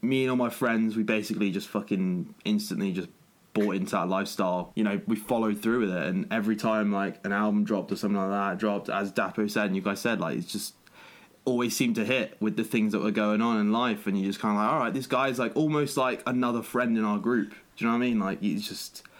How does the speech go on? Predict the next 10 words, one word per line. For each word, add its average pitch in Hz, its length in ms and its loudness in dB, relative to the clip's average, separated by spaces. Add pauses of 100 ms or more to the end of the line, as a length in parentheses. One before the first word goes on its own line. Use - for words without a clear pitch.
(180)
he's 113 220 -2
there. 127 380 0 (140)
Like, 107 200 0
he, 117 140 2
he 120 160 2
knows 127 320 0
what 101 60 2
he's 104 120 0
doing. 107 340 2
Like, 90 240 -2